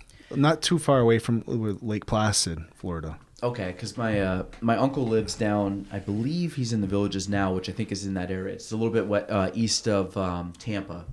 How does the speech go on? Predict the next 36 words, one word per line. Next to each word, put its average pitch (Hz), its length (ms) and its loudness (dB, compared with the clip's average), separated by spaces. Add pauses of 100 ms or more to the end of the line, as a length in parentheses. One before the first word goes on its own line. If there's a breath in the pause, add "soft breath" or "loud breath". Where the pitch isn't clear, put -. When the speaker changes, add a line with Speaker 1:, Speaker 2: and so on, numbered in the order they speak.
(260)
Speaker 2:
But 104 120 2
Speaker 1:
Okay. 107 220 0
Speaker 2:
so 113 200 4
they're 120 100 4
probably 147 280 4
pretty - 260 -4
close. 90 460 -4
They're 117 80 -6
probably 151 180 8
within 107 240 0
an 92 80 0
hour. 87 160 2
Speaker 1:
Is 104 60 2
that, 113 140 2
like, 123 260 0
the 117 100 2
newer 110 360 2
development 110 640 0
area, 117 320 2
the 107 120 0
Villages 110 440 2
of 104 160 -4
Tampa? 117 540 -4
You 107 100 -10
have 92 140 -12
to - 80 -10
show 80 260 -6
me 80 140 -8
that. 90 260 -6
Speaker 2:
Um, 101 520 4 (680)
it, 113 340 -10
so 131 160 4
the 110 120 4
Villages 110 560 4
is 90 160 -4
like 85 420 -4